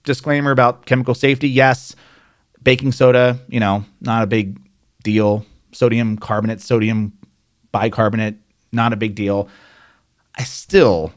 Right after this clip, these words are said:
recommend you use gloves and goggles. You get that stuff on your hands. Yeah, it's not gonna really feel like anything, but it do-, it can dry out your skin,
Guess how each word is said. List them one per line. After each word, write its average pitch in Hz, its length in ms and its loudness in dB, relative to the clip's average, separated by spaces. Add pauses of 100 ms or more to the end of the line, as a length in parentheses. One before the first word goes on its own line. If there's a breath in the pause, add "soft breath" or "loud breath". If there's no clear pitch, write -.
(100)
recommend 117 400 0
you 110 60 -2
use 101 420 -2
gloves 98 500 -2
and 92 180 -10
goggles. 80 460 -8
You 123 60 -6
get 190 200 0
that 160 200 2
stuff 143 240 2
on 139 80 -2
your 123 100 0
hands. 107 720 -2 (680)
Yeah, 170 280 -4
it's 165 140 -8
not 147 140 0
gonna 131 180 0
really 117 320 0
feel 117 180 -4
like 110 160 -2
anything, 110 380 -2
but 117 140 -2
it 123 80 -6
do-, 175 140 0
it - 80 -8
can 185 200 0
dry 123 280 2
out 120 60 -2
your 101 80 -8
skin, 78 420 -12